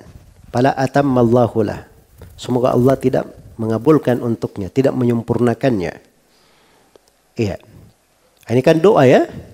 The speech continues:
Jadi kalau didoakan kejelekan untuknya, menunjukkan perbuatan ini boleh atau tidak?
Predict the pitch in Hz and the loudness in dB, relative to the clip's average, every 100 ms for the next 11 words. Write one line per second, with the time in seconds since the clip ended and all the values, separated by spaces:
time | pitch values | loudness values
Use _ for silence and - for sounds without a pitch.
0 | _ _ _ _ _ _ _ _ _ - | _ _ _ _ _ _ _ _ _ -4
1 | 117 139 175 185 180 127 139 170 170 160 | 0 4 4 4 0 0 2 2 4 2
2 | 165 147 175 185 175 180 160 196 - 220 | 2 2 2 4 2 2 0 -2 2 0
3 | 302 - - - - - - 123 135 190 | 0 -10 -20 -20 -20 -16 -2 2 4 2
4 | 180 180 - 143 147 143 147 165 190 170 | 2 0 0 2 4 6 4 6 4 4
5 | 190 185 180 175 175 240 | 6 6 4 2 2 0